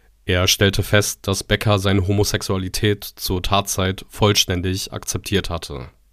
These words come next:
Es gebe keinen Anhaltspunkt für eine sexuelle Motivation gegenüber Frauen.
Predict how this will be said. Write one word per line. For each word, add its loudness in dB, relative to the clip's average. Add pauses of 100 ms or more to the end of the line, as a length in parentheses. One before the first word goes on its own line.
(340)
Es -2
gebe 4
keinen 4
Anhaltspunkt 2
für 2
eine 0
sexuelle 2
Motivation 2
gegenüber 0
Frauen. -4